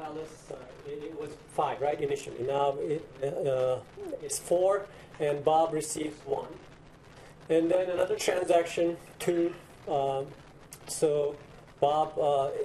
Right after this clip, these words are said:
receives two, it, it increases to three. And finally, another transaction, uh, with one Bitcoin.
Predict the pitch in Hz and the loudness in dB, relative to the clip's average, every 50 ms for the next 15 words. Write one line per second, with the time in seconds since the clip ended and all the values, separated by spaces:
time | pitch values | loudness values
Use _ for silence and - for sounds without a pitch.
0 | - 147 139 143 151 - - - 160 147 143 - - - 165 151 151 147 151 147 | 0 2 2 0 0 -2 -4 -4 -4 -4 -6 -8 -8 -4 -2 -2 0 0 0 -2
1 | 131 - - 151 151 - 170 143 - - 156 - 143 147 - - 214 - - - | -2 -2 -2 -4 -2 -2 -2 -2 -2 -2 -2 -2 -2 -2 -2 0 -2 -2 -2 -4
2 | - 147 170 170 170 170 170 - - - - - - - - - 147 147 143 143 | -2 0 2 2 2 0 -2 -6 -14 -20 -20 -20 -20 -18 -8 -4 -2 0 0 0
3 | 143 143 139 - - 160 156 156 156 151 151 156 156 147 147 147 147 147 143 - | -2 -4 -6 -4 -2 0 0 2 2 0 2 2 2 2 2 2 2 2 0 2
4 | - 156 143 143 135 143 139 135 - - 147 143 139 139 - - - 214 151 135 | 2 2 2 2 4 2 2 2 2 2 2 2 2 0 -2 -8 -8 -4 -2 0
5 | 127 123 120 127 123 - - 139 139 143 139 143 143 - - - 135 131 131 135 | 0 0 0 -2 -6 -4 -2 0 0 2 2 0 0 0 0 0 0 0 0 -2